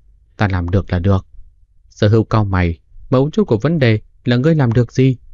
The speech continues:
với không làm được gì. "Giúp ta giết người, được chứ?" Trung Thần Tú gật gật đầu nói, "Được, giết ai?" "Môn chủ Thiên Môn, Quân Vô Thần." Trong Nguyên Thủy Ma Quật, Sở Hưu giết chết thần tướng Thiên Môn. Tuy cuối cùng Quân Vô Thần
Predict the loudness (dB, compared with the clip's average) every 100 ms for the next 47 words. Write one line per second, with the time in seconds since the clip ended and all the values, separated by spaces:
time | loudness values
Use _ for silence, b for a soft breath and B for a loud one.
0 | -2 2 2 2 -2 -2 -2 -4 -2 -2
1 | -2 -6 -20 -20 -20 -20 -12 -4 -2 -2
2 | 0 -2 0 0 0 -2 -4 0 0 0
3 | 0 0 -2 -14 -20 -20 -20 -8 -2 0
4 | 0 2 2 2 2 -2 -2 -2 -2 0
5 | 0 -2 -2 _ _ -6 -2 0 -2 _
6 | _ -4 -2 0 -2 -2 _ _ _ _
7 | _ _ _ 0 2 2 -2 0 0 2
8 | 2 2 0 -2 0 2 0 -2 0 -2
9 | -4 -12 -20 -20 _ _ _ _ _ 0
10 | 2 2 2 0 2 0 0 -4 -4 -14
11 | _ -8 -2 2 0 0 -2 -2 -2 -2
12 | -2 -2 0 0 -2 0 0 -2 -8 -20
13 | -20 -18 -2 0 0 0 0 0 0 0
14 | 0 0 -2 -2